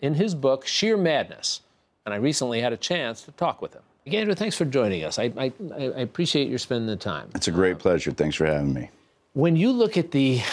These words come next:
Speaker 1: first part of your resume, it reads, military,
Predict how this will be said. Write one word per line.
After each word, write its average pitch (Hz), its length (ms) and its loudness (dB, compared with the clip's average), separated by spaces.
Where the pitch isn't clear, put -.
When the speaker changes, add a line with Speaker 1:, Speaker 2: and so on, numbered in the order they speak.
Speaker 1:
first - 340 -4
part 139 240 -2
of 117 160 0
your 110 160 0
resume, 98 640 -4
it 95 180 -6
reads, 92 580 -4
military, 104 840 -2